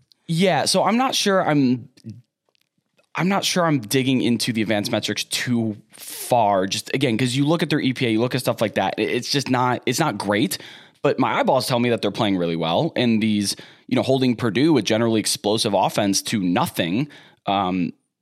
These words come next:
is, is encouraging. And the other thing, too, is Virginia might be the worst red zone team in the entire country. They had a fourteen point three percent red zone touchdown rate against Old Dominion. Yikes.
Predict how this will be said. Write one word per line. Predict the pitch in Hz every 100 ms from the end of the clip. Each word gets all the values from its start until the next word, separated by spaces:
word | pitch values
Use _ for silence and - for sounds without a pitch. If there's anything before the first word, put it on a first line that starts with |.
| _ -
is, | 90 - 127 -
is | 127
encouraging. | 117 - 143 107 92
And | 76 127 98 -
the | -
other | 196 208
thing, | 135
too, | 104 156
is | 101 - - - - _
Virginia | - 147 214 254
might | 139 147 -
be | 147
the | 127
worst | 98 104 117 -
red | 98 101
zone | 120
team | 120 147 143 -
in | 131
the | 127
entire | 120 - 113 104
country. | 87 92 87 - -
They | 110
had | 135 135
a |
fourteen | 107 - 156 - 147
point | 143 127 -
three | 143
percent | 123 123 139 113
red | 110 110
zone | 117 104
touchdown | 104 - 107 104
rate | 110
against | 104 92
Old | 73 98
Dominion. | 87 95 165 220 247 - - - - -
Yikes. | 95 95 160 - - -